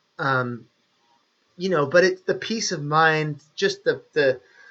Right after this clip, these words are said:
you know, the endorphins, the exercise. We really like to impart that on young people as, like,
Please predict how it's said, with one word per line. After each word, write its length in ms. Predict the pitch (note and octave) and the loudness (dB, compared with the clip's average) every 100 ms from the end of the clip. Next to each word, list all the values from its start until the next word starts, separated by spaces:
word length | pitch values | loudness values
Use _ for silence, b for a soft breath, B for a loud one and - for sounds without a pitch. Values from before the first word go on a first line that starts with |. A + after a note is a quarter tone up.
| b - | b -6
you 140 | F3+ | -2
know, 120 | E3 | 0
the 120 | C#3+ | -2
endorphins, 800 | D3+ C3+ C#3+ D3 C#3+ D3+ C#3+ C3+ | -4 -2 2 2 2 -4 -4 -6
the 100 | C#3+ - | -10 -4
exercise. 840 | C#3 - D#3 C#3+ C#3+ C3+ C3 B2+ - B - | -6 -6 -8 -6 -4 -2 -2 -4 -10 B -4
We 140 | F#3 | -2
really 260 | A3+ B3+ F3 | 2 4 6
like 300 | D#3 - - | 4 0 -6
to 120 | D3 | -6
impart 420 | C3 - D3 D3 | -6 -2 -2 0
that 180 | C#3 B2+ | -4 -2
on 160 | A#2+ | -4
young 180 | B2 B2+ | -6 -8
people 340 | B2 C3 B2+ A#2 | -8 -12 -8 -8
as, 200 | A2+ A#2+ | -6 -6
like, 200 | A#2 | -6